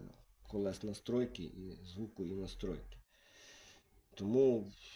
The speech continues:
він не валявся, так скажемо, без діла, він був в експлуатації. І на даний момент йому сорок років, і що цікаво,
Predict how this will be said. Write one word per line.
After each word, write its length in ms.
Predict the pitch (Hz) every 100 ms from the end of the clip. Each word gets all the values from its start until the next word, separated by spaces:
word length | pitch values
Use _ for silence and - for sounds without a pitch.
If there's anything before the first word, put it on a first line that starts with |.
| -
він 220 | 117 131
не 100 | 127
валявся, 540 | 131 135 110 82 - 82
так 200 | - 80
скажемо, 440 | - 80 80 90
без 180 | 92 92
діла, 420 | 95 143 175 113
він 180 | 95 113
був 180 | 107 104
в 60 |
експлуатації. 1080 | 107 - 104 101 104 - 82 - 73 69 -
І 280 | 90 90 90
на 240 | 87 101 101
даний 340 | 117 147 165
момент 420 | 147 131 120 107
йому 220 | 110 110
сорок 380 | 104 110 104 98
років, 520 | 107 131 156 101 - -
і 120 | 92
що 200 | - 101
цікаво, 640 | - - - 110 120 110